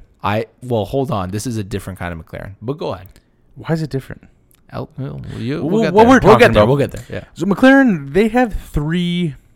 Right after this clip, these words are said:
Speaker 2: different series of cars. They have the sports series.
Speaker 1: Mm-hmm.
Speaker 2: I don't know if that's the exact way. It's sports. They've got super, and they've got ultimate. I think that's what they call them.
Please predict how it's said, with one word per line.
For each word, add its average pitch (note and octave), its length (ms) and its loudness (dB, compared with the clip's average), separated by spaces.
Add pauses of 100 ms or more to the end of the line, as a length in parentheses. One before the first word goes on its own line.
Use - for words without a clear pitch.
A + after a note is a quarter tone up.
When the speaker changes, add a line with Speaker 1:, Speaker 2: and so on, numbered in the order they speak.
(640)
Speaker 2:
different B2+ 380 -2
series A2 600 -2
of F#2 140 -6
cars. F2+ 340 -8
They G#2 60 -6
have F#2 100 -6
the F2+ 60 -20
sports G#3+ 440 -6
series. B2 460 -8 (180)
Speaker 1:
Mm-hmm. A2+ 200 -8
Speaker 2:
I - 20 2
don't A#2 60 2
know A#2 80 4
if F#2+ 60 -6
that's - 180 -6
the G2 60 -10
exact F#2+ 380 -8
way. G2 80 -4
It's - 280 -12
sports. - 560 -4
They've G#2 180 -4
got G2 200 -2
super, C#3 500 -6 (340)
and G#2+ 80 -4
they've G2+ 140 -2
got G#2 340 -2
ultimate. - 380 -12 (100)
I - 60 -20
think G#2 160 -8
that's G2 140 -12
what F#2 100 -10 (680)
they F#2+ 120 -10
call F#2 220 -14
them. F2+ 160 -16